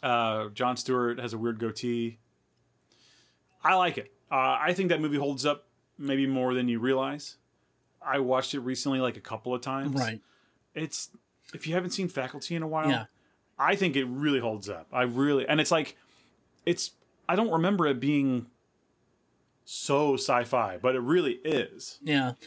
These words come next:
Speaker 2: I haven't
Speaker 1: I remember
Speaker 2: seen
Speaker 1: being
Speaker 2: it
Speaker 1: more
Speaker 2: in
Speaker 1: of a
Speaker 2: a,
Speaker 1: slasher,
Speaker 2: yeah, I
Speaker 1: but
Speaker 2: haven't
Speaker 1: it's
Speaker 2: seen
Speaker 1: not.
Speaker 2: it in a while.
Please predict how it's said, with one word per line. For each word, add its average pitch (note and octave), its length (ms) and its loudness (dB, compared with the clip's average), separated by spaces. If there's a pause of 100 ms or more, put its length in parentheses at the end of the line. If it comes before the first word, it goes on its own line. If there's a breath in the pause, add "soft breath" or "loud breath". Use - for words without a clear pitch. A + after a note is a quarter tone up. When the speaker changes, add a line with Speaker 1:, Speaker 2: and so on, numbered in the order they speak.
(180 loud breath)
Speaker 2:
I F#3 120 6
haven't - 20 6
Speaker 1:
I B3 60 4
remember C#4 200 2
Speaker 2:
seen G#3 180 2
Speaker 1:
being G3+ 120 2
Speaker 2:
it E3 100 2
Speaker 1:
more D3+ 60 6
Speaker 2:
in D3 100 4
Speaker 1:
of D3+ 60 2
a - 20 0
Speaker 2:
a, - 20 0
Speaker 1:
slasher, E3+ 300 2
Speaker 2:
yeah, D3+ 260 4
I C#3+ 40 4
Speaker 1:
but D#3+ 80 4
Speaker 2:
haven't F#3+ 220 2
Speaker 1:
it's C3+ 80 2
Speaker 2:
seen D#3+ 100 2
Speaker 1:
not. D3 180 4
Speaker 2:
it C#3 40 2
in C3 60 0
a B2+ 40 0
while. B2 480 0